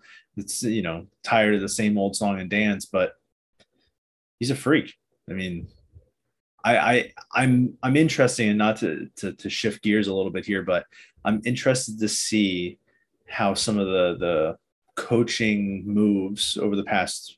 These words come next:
week, um, with Brian Kelly going to L S U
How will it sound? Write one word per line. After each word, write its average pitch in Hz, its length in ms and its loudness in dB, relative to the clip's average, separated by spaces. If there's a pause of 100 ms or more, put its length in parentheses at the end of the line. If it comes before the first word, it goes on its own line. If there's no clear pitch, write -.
week, 95 460 -4 (480)
um, 87 480 -2
with 98 220 -8
Brian 101 240 0
Kelly 101 240 0
going 95 200 -4
to 95 60 -2
L 92 160 0
S 90 180 -4
U 87 440 -4